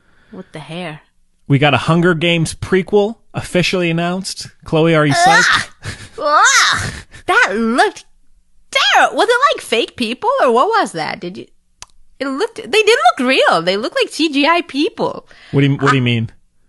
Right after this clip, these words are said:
Speaker 1: It might just been the finishing, but they, just in the, uh
Speaker 2: Oh, it, oh, they released a little,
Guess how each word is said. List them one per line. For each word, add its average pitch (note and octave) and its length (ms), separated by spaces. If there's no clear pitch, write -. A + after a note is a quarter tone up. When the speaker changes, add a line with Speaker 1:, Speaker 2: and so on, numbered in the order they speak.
Speaker 1:
It D#4 60
might C4+ 140
just D#4 180
been B3+ 120
the A3+ 60
finishing, F3+ 680
but F3 260
they, F#3 360
just G#3+ 160
in G#3 160
the, F3+ 400
uh D#3+ 420
Speaker 2:
Oh, G3+ 180
it, E3 200
oh, D#3+ 120
they D3 200
released E3 440
a F3 40
little, D3+ 300